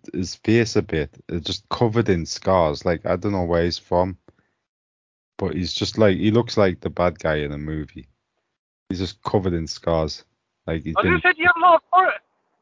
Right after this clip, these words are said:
Speaker 2: all the foreigners that are in, uh, Houghton, are they all just working in the takeaways?
Speaker 1: Yeah, I guess so. Takeaways in the corner shops.
Speaker 2: Yeah.
Speaker 1: Yeah.
Speaker 2: What if, what if one walks the streets randomly? Would they get,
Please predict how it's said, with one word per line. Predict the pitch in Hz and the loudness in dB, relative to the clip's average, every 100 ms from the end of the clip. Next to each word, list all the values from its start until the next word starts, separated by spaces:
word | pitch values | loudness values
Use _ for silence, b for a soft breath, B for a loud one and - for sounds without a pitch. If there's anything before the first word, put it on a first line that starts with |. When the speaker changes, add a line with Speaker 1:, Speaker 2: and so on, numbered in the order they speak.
| - | 4
Speaker 2:
all | 262 262 | 6 6
the | 415 - | 2 2
foreigners | 349 349 240 190 - | 4 4 2 -2 0
that | 180 | 2
are | 180 180 | 4 2
in, | 202 202 196 | 0 -2 0
uh, | 196 196 185 180 | 2 4 2 0
Houghton, | 226 277 190 160 | 2 4 4 -2
are | 165 | -2
they | 175 | 4
all | 247 269 | 4 4
just | 240 | 2
working | 247 240 247 | -2 -2 -6
in | 240 | -14
the | 247 | -6
takeaways? | 277 277 147 120 _ _ _ _ _ _ - - _ _ _ _ _ | -6 -4 -8 -10 _ _ _ _ _ _ -20 -20 _ _ _ _ _
Speaker 1:
Yeah, | 67 78 82 | -8 -4 -4
I | |
guess | 78 92 92 | 0 0 0
so. | - 113 117 76 78 78 | 2 2 2 0 -10 -6
Takeaways | - 107 107 107 107 95 | 0 2 6 6 6 2
in | 92 | -2
the | 87 80 | -2 -4
corner | - 107 113 90 | 0 2 2 0
shops. | - 98 - - _ _ _ _ _ _ _ _ _ _ _ _ _ _ 131 | -2 -4 -6 -16 _ _ _ _ _ _ _ _ _ _ _ _ _ _ -4
Speaker 2:
Yeah. | 135 131 _ _ _ _ _ - - _ _ _ _ _ _ _ 139 | -4 -4 _ _ _ _ _ -20 -20 _ _ _ _ _ _ _ -2
Speaker 1:
Yeah. | 101 | 4
Speaker 2:
What | 226 - | 4 4
if, | 190 | 4
what | 277 | 4
if | 247 | 4
one | 226 254 - - | 0 0 -6 2
walks | 208 226 - | 4 4 0
the | - | -18
streets | - 196 - | -12 -12 -4
randomly? | 196 185 202 240 | -4 -4 -10 -12
Would | 220 | -4
they | 190 | -2
get, | 220 | -2